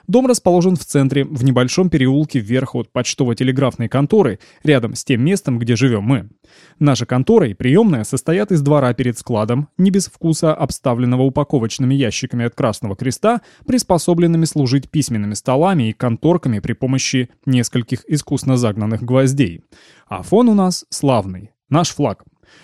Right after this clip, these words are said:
Навес, который защищает от дождя нас и наши распределительные книги, когда мы пишем, сотворён из четырёх джутовых мешков, прежде вместилищ гречихи,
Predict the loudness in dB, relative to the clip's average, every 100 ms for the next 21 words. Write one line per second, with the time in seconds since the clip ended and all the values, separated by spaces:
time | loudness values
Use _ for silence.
0 | -6 2 2 4 0 -2 -6 -4 -2 -2
1 | 0 -2 -2 -2 -2 -2 -2 -2 0 0
2 | 2 0 -2 -4 -4 -4 -4 -6 -4 -2
3 | 0 0 -2 -2 -2 0 0 0 0 2
4 | 2 2 0 0 0 -2 -14 -4 -2 2
5 | 4 4 2 -2 -4 -2 2 4 2 0
6 | -2 0 -2 2 0 0 0 0 0 _
7 | -2 -2 0 -2 2 0 2 -2 -2 -4
8 | 0 0 2 0 0